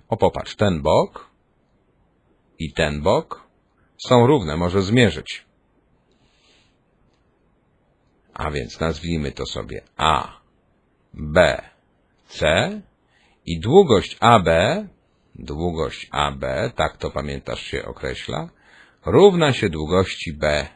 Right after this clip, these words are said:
C. I taki trójkąt nazywamy równoramiennym.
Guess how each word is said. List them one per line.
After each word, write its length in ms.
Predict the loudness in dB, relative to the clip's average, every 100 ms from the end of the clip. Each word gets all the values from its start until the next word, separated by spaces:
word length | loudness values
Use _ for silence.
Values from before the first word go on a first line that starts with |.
| _
C. 260 | -10 -8 -8 -14 _ _ _ _ _ _ _
I 100 | -4
taki 480 | 0 0 -4 -12 -8
trójkąt 460 | 0 2 4 0 2
nazywamy 560 | -2 -2 0 2 4
równoramiennym. 920 | 2 2 2 0 0 -2 -6 -10 -14